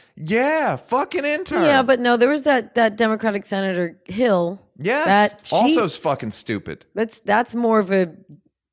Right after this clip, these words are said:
Speaker 2: current equivalent, and that's a female
Speaker 1: And that's
Speaker 2: to male.
Speaker 1: and, right. And it's not female to male. It's male to, it was female to female.
Speaker 2: R-, it was, she was a female?
Speaker 1: Yeah. The woman who worked on her campaign was a female.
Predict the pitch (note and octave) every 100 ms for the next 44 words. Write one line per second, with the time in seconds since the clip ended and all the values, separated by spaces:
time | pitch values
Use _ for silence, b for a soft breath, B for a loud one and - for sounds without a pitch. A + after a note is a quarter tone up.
0 | _ _ _ _ _ - - A3+ G#3 G3+
1 | F#3+ - A#3 F#3 E3+ E3+ - _ _ _
2 | _ - F#3+ G3 F#3 F3+ F3+ - - G#3+
3 | G3+ F#3 D3 C#3+ F#3 F#3+ D4+ - C3 B2+
4 | B2+ - B2+ C3+ - _ - A2+ A2 -
5 | C3 C3+ D3+ D#3 D3+ A2 F2+ F2 C2 -
6 | _ - G#2+ F#2+ G#2 A2+ A#2 G#2 F#2+ -
7 | A2+ G#2+ G2 A#2+ G#2+ F#2+ A#2+ A2+ - -
8 | _ _ _ _ _ _ _ _ _ _
9 | _ _ _ _ - - E3+ E3+ E3+ F#3
10 | F#3+ - - A3 F#3 D3 F3+ A#3+ F#4 G#2+
11 | C3 F#2 E2 - G#2+ G2+ - F#2 G2 G#2+
12 | G#2+ G#2+ G#2 G#2 G2 G2 G2 G#2+ G2 E2+
13 | - F#2+ E2